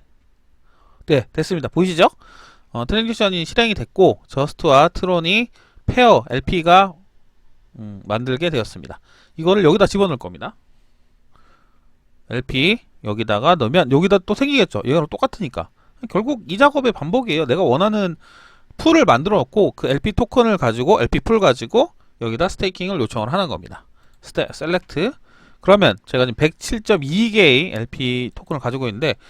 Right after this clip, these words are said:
다 집어넣지 않을게요. 아까처럼. 음, 왜냐면 저도 실수를 해보면서 하는 거니까. 백칠 개만 넣겠습니다. 백칠 개 어프로브.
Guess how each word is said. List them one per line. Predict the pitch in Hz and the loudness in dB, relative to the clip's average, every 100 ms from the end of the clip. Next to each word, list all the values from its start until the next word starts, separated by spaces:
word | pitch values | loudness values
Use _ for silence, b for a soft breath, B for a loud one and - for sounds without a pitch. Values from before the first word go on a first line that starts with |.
| b b b _ | b b b _
다 | - 147 | 0 2
집어넣지 | 170 240 226 214 117 | 2 2 2 0 -4
않을게요. | 113 143 - 104 | -6 -8 -6 -4
아까처럼. | 85 110 - 98 170 - _ _ _ _ _ | -4 -6 -6 -8 -8 -12 _ _ _ _ _
음, | 131 123 | -10 0
왜냐면 | 165 214 | 2 2
저도 | 175 170 | 2 0
실수를 | 175 277 269 | -2 -2 -2
해보면서 | 247 247 202 | -2 -2 -4
하는 | 165 202 | -8 -8
거니까. | 160 98 110 b b - | -8 -8 -12 b b -2
백칠 | 180 180 - | -2 0 -2
개만 | 262 262 160 | 0 0 0
넣겠습니다. | 113 - - 78 76 - | -4 -8 -12 -16 -18 -20
백칠 | 123 - 185 175 | -20 -14 -12 -6
개 | 135 190 - | -4 -4 -6
어프로브. | 95 - 139 101 117 170 | -16 -14 -12 -12 -10 -12